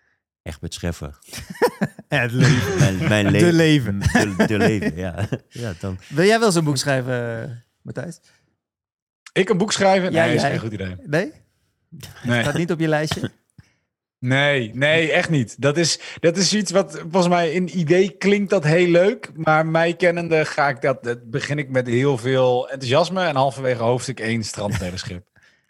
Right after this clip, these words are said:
Speaker 2: Herkenbaar.
Speaker 3: <laughs> Ja, want ik heb daar gewoon niet, eh, de, de rust voor om dat te kunnen doen of zo. Ehm,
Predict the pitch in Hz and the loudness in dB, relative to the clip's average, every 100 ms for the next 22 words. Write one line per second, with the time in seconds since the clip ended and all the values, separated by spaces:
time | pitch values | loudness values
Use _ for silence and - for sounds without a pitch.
0 | _ 127 156 185 180 98 110 - 98 - | _ -8 0 0 2 0 -2 -6 -8 0
1 | 196 147 196 - - - - 135 - 165 | 2 2 0 -2 -4 -4 -4 -6 -6 0
2 | 185 208 226 240 220 214 208 214 208 214 | 2 4 2 2 4 4 4 2 2 4
3 | 208 202 165 190 190 190 185 185 175 165 | 6 4 4 2 4 6 6 4 2 -6
4 | - _ _ _ _ 131 _ _ _ 160 | -16 _ _ _ _ _ _ _ _ 4
5 | 170 160 196 - - 175 127 110 135 143 | 4 6 2 0 -4 0 2 0 -2 -4
6 | - - 160 131 147 165 110 - 98 90 | -4 -4 -4 -2 -4 -4 -8 -10 -10 -10
7 | 95 - 113 120 117 117 | -14 -14 -10 -10 -10 -14